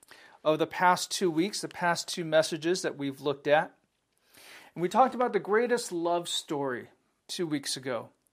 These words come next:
How the greatest love story is between God and his people. The fact that he loved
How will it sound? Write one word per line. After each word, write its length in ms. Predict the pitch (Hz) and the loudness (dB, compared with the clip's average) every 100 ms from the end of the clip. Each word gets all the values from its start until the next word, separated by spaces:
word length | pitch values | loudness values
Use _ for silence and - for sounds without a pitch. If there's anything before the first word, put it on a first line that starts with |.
| _ _ _ - - - | _ _ _ -20 -20 0
How 100 | 180 | 2
the 100 | 170 | 2
greatest 600 | 143 226 269 269 262 - | 2 4 6 4 2 0
love 240 | 208 214 | 0 0
story 580 | 214 - 143 135 127 127 - _ - | -2 -6 -6 -4 -6 -8 -16 _ -12
is 160 | 160 | -10
between 360 | - - 190 151 | -10 -10 -8 -2
God 480 | 185 196 226 233 240 - _ - | 4 4 4 -2 -6 -16 _ -8
and 160 | 170 160 | -6 -4
his 220 | 170 170 | -6 -8
people. 540 | - 160 143 120 101 _ _ _ _ _ _ _ - - _ | -8 -10 -8 -10 -12 _ _ _ _ _ _ _ -20 -20 _
The 100 | 190 | 2
fact 280 | 202 208 208 | 6 6 6
that 120 | 185 | 2
he 280 | - 226 214 | 0 -6 -4
loved 640 | 185 196 214 262 262 | 0 2 4 0 -2